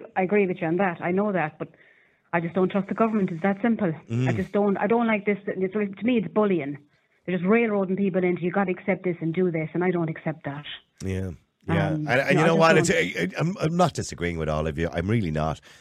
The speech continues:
Speaker 2: And, and, and I'm, I know Dave came on to defend this, uh, uh, but mind you, there's part of me thinks that he's changed <laughs> his mind somewhat because
Speaker 1: Yeah.
Speaker 2: when I'm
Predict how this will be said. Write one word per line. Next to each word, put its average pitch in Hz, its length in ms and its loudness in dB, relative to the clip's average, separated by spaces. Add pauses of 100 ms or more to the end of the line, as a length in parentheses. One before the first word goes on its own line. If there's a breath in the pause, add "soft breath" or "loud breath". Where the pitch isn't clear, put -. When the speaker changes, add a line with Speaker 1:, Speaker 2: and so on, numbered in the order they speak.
(220 soft breath)
Speaker 2:
And, 110 200 4
and, 113 320 2
and 107 380 -4
I'm, 110 260 -2
I 107 120 0
know 120 160 2
Dave 104 300 2
came 92 120 -4
on 92 220 0
to 76 100 -10
defend 95 420 0
this, 85 380 -4 (100)
uh, 87 260 -2
uh, 82 40 -6
but 78 160 -6
mind 90 240 -2
you, 85 80 -4
there's 80 140 -4
part 87 300 0
of 82 60 -8
me 78 120 -2
thinks - 260 -2
that 71 100 -4
he's 76 140 -2
changed 82 400 -2
<laughs> - 60 -20
his - 160 -6
mind 104 360 -2
somewhat 95 480 0 (360 loud breath)
because 127 360 4
Speaker 1:
Yeah. 180 300 0
Speaker 2:
when 135 160 4
I'm 135 100 10